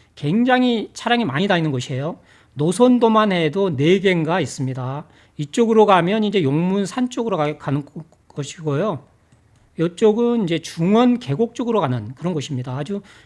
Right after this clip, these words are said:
교통 요충지에 있다. 그래서 용문역에 내려서 이, 우리 토지까지 오기가 굉장히 편하다. 대중교통 이용으로, 어, 충분히 다닐 수 있는 거리고요.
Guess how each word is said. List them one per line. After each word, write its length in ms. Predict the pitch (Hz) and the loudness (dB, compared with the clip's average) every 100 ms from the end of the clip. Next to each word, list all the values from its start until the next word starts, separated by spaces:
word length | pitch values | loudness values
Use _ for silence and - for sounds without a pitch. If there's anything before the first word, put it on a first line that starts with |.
| _ | _
교통 880 | 147 143 _ _ _ - 220 220 170 | -6 -6 _ _ _ -2 0 0 -2
요충지에 440 | 139 - 254 202 143 | -2 2 2 4 0
있다. 360 | 123 143 127 - _ _ _ | 0 -6 -6 -10 _ _ _
그래서 680 | 175 170 160 214 247 - _ _ - | 2 2 4 2 2 -2 _ _ -2
용문역에 800 | 147 170 233 247 240 147 160 220 | 2 4 6 4 4 4 4 4
내려서 720 | 147 131 170 165 135 160 208 _ | 2 0 0 -2 -6 -6 -8 _
이, 140 | - 226 | -14 -8
우리 260 | 185 202 | -2 -2
토지까지 640 | 208 285 269 - 160 127 101 _ _ _ - | -2 -4 -4 -2 -2 -2 -10 _ _ _ -10
오기가 460 | 131 165 185 196 | -4 -2 -2 -2
굉장히 500 | - 180 240 247 262 | -4 -2 -2 0 -2
편하다. 580 | 262 277 254 160 120 107 _ | -4 -2 0 0 -2 -6 _
대중교통 560 | - 160 202 185 190 185 | -4 -2 -2 -4 -2 -2
이용으로, 720 | 151 156 151 143 143 196 254 _ _ _ - | 0 0 0 -2 -2 -4 -6 _ _ _ -10
어, 120 | 139 | -8
충분히 340 | - 254 247 | -4 -2 -2
다닐 220 | 190 139 | -2 -4
수 80 | 160 | -2
있는 160 | 160 143 | -2 -2
거리고요. 480 | 127 127 147 196 | -4 -4 -2 -2